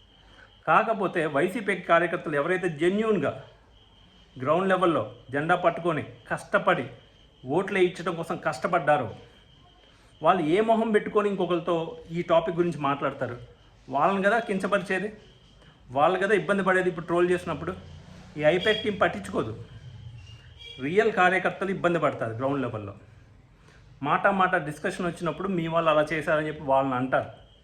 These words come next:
వాళ్ళని అన్నప్పుడు వాళ్ళు దానికి సమాధానం చెప్పుకోలేని పరిస్థితిలో పడతారు వాళ్ళు. So, కష్టపడి పనిచేసే కార్యకర్త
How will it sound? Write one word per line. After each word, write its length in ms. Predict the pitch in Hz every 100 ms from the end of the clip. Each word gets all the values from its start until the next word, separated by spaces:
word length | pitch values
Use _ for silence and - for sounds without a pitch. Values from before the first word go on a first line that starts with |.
| _ - _ -
వాళ్ళని 260 | 135 151 160
అన్నప్పుడు 340 | 175 196 208
వాళ్ళు 260 | 170 156 160
దానికి 220 | 151 156
సమాధానం 400 | 151 156 175 185
చెప్పుకోలేని 500 | 175 165 - 170 165
పరిస్థితిలో 600 | 151 156 170 165 170 170 - -
పడతారు 320 | 131 - 123
వాళ్ళు. 200 | 101 92 - - _ _ _ _ _ _ _ _ _ _ _ -
So, 340 | 160 147 214 -
కష్టపడి 420 | 165 226 214 214
పనిచేసే 380 | 208 185 185 185
కార్యకర్త 800 | 165 160 180 180 175 175 170